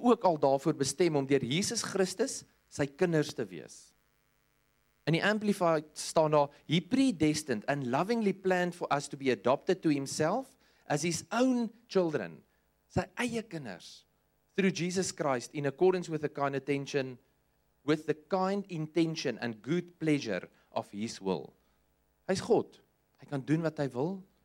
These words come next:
en hy kies om jou aan te neem in sy huis. Hy lief vir jou. Johannes een vers twaalf en dertien. "Maar aan almal wat hom aangeneem het, die wat in hom glo, het hy die reg gegee om kinders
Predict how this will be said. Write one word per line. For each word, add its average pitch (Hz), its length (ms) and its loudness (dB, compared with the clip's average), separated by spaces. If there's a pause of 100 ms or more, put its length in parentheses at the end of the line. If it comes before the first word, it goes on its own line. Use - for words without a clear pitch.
(140)
en 123 120 -14
hy 117 80 -6
kies - 420 -10
om 113 160 -14
jou 117 400 -4 (120)
aan 131 180 -10
te - 120 -16
neem 82 360 -18 (160)
in 101 80 -20
sy 104 200 -8
huis. 78 440 -14 (580)
Hy 117 100 -20 (180)
lief 151 180 -4
vir 127 100 -6
jou. 76 320 -14 (1040)
Johannes 151 440 2
een 196 240 4
vers 165 280 -2
twaalf 156 340 0
en 143 100 -6
dertien. 107 500 -4 (460)
"Maar 139 180 0
aan 160 140 -4
almal 254 280 4
wat 220 160 2
hom 151 200 0
aangeneem 175 600 0
het, 113 140 -4 (340)
die 220 120 2
wat 214 200 -4
in 170 100 2
hom 143 180 0
glo, 170 360 -2 (640)
het 123 160 -4
hy 160 60 2
die 143 180 0
reg 123 240 -2
gegee 185 400 0 (640)
om 139 140 -6 (180)
kinders 175 680 -2